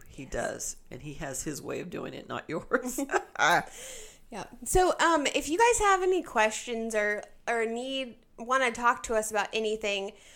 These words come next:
Speaker 2: our, we are open. Like, f-, we have our Facebook page, or you can send us, um, a private message. Feel free. Um, we are praying for you, and we, we want you to experience the miracle that God wants for you.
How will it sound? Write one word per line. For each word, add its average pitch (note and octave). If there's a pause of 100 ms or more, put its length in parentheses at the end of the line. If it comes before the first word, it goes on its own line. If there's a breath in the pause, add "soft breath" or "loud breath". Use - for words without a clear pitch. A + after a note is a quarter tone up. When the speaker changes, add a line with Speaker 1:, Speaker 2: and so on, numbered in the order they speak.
(400 loud breath)
Speaker 2:
our, B3+
we C#4+
are D4+
open. G3+
Like, G3
f-, B3 (140)
we B3
have A#3+
our A3+
Facebook C4+
page, B3
or G#3+
you G#3+
can A3+
send A#3
us, A3
um, G3+
a -
private G#3+
message. G#3+ (340 soft breath)
Feel D4+
free. G#3+
Um, G#3+
we B3+
are C#4+
praying A#3
for A#3
you, A3
and G#3+
we, A#3
we A#3+
want B3
you G#3
to G#3+
experience G#3
the A3
miracle G3+
that F3
God F#3+
wants E3+
for -
you. C2